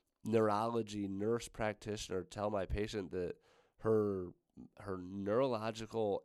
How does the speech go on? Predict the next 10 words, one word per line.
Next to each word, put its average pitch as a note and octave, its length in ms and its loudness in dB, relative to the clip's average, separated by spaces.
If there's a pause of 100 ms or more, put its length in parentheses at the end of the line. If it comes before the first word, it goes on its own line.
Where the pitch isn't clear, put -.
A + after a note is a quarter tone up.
antibodies F2+ 680 -4
didn't G#2 380 -4
matter. F2 500 -4 (420)
This A2+ 200 0
patient B2+ 400 -2
was G#2+ 120 -4
having G2+ 380 -4
neuro A#2 300 4
symptoms G#2 920 -2 (760)
and, G#2+ 260 -2